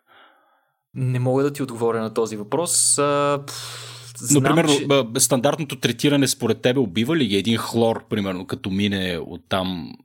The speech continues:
Speaker 1: Със сигурност. Хлорирането на водата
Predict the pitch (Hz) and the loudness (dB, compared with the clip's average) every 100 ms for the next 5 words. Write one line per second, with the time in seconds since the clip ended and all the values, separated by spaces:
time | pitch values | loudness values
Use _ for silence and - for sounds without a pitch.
0 | 123 - 113 131 - 135 123 110 104 - | -12 -2 0 2 0 0 -6 -6 -6 -6
1 | - - 123 135 170 175 139 127 117 117 | -8 -4 -2 0 -2 -4 -4 -4 -2 -2
2 | 127 175 185 - - | -2 -2 -2 -2 -4